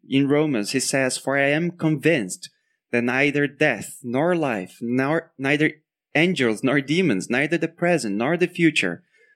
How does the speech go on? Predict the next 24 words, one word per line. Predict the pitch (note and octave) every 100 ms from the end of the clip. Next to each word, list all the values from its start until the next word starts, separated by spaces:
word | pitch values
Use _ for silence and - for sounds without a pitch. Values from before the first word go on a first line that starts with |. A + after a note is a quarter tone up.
| _
nor | C3 C3
any | D#3 G3 G#3
powers, | F#3 E3+ C#3+ G2+ F#2 - - _ _ _ -
neither | B2+ D#3 D#3
height | - F3 F3 E3+
nor | E3+ F3
depth | F3 C#3+ D3 -
nor | C#3+ -
anything | D#3 F3+ F3 F3 D#3
else | D#3+ E3
in | F3 E3 D3+
all | D3+ E3 E3
creation | - E3 D3+ D3+ - D3+ D3 _ _ _ _ _ _ _
will | A#2+ C#3+ D#3+
be | D#3+ D3
able | B2+ B2+
to | C3+ A2+
separate | - B2+ B2 A#2+ A#2
us | A2 -
from | - B2+ C3 C3+
the | C3
love | A2+ G#2+ G#2+
of | G2+
God | - G2 G2